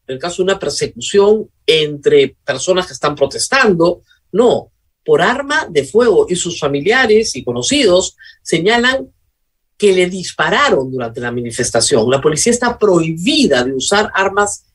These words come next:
letales. La policía de orden público no va y dispara a los presentes. Mataría a todos, ¿verdad? Utiliza varas, utiliza escudos, utiliza gases lacrimógenos,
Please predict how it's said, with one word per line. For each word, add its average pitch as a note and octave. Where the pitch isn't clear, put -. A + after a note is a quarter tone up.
letales. D#3
La -
policía D3+
de G#3+
orden G#3
público A#3
no F#3
va A3
y A3
dispara F3+
a -
los -
presentes. -
Mataría C#3+
a E3+
todos, B2+
¿verdad? E3
Utiliza F#3
varas, F#3
utiliza D#3+
escudos, F3+
utiliza D#3+
gases D3+
lacrimógenos, D#3+